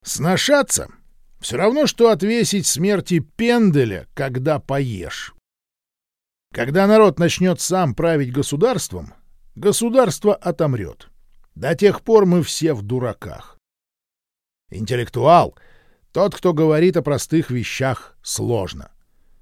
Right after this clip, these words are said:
Художник — тот, кто говорит о сложных вещах просто.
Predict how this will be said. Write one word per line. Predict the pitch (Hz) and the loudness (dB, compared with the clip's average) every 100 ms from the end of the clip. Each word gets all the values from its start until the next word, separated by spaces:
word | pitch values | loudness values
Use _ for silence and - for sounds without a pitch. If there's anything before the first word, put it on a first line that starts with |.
| _ | _
Художник — | - 110 95 113 113 240 - - - _ _ - - - | -12 -10 -6 -4 0 -2 -2 -20 -20 _ _ -20 -10 -2
тот, | 226 - | -2 0
кто | - 214 | 2 6
говорит | 208 202 220 190 | 6 6 2 0
о | 165 | -4
сложных | - 147 165 185 220 180 | -4 -2 0 2 0 -2
вещах | 117 - 101 123 123 - _ - - | -8 -8 -6 -6 -8 -16 _ -20 -12
просто. | 92 92 - - - | -8 -8 -8 -12 -14